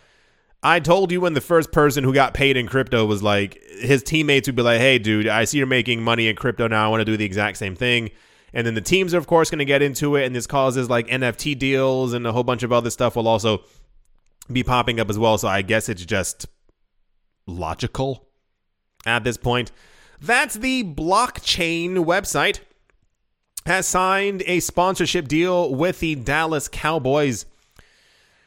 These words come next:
News. Yeah.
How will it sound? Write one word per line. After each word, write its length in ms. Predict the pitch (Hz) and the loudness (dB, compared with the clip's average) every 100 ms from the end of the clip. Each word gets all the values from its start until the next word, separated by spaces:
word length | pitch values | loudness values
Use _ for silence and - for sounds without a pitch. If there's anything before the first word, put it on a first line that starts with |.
| - _ _ _ _ _ _ _ _ _ 131 | -20 _ _ _ _ _ _ _ _ _ 0
News. 500 | 156 160 151 110 - _ _ _ _ _ _ _ _ _ _ _ _ _ _ _ | 4 4 2 -2 -8 _ _ _ _ _ _ _ _ _ _ _ _ _ _ _
Yeah. 960 | 196 190 185 170 160 143 123 110 85 | -2 -2 -2 -2 0 0 0 -2 -4